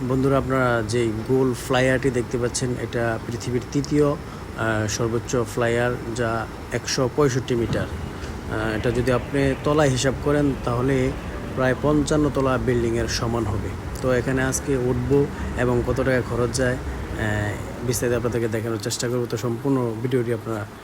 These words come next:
দেখতে থাকুন। প্রথমে আমরা টিকিট কেটে নিলাম, সাথে আমি এবং আমার ভাই সেখানে আমাকে নিয়ে গেছে। আহ, টিকিটের মূল্য পড়েছে ছয়ত্রিশ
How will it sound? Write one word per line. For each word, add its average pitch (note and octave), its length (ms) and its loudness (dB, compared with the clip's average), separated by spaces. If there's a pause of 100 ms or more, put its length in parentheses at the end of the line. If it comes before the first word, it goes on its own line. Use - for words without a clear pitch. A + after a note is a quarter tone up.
(200)
দেখতে B2+ 260 0
থাকুন। G2+ 220 -4 (640)
প্রথমে E3 360 12
আমরা C#3 360 12 (120)
টিকিট B2+ 280 12
কেটে B2 140 8
নিলাম, A#2 400 8
সাথে A#2+ 420 8
আমি A2+ 240 10
এবং A2 340 8
আমার A2+ 180 8
ভাই G#2+ 360 8
সেখানে A2 320 6
আমাকে A2 300 6
নিয়ে A2+ 200 8
গেছে। A#2 240 6
আহ, A#2 720 6
টিকিটের B2 560 12 (120)
মূল্য C#3 420 12
পড়েছে C#3 440 10 (800)
ছয়ত্রিশ D3+ 720 12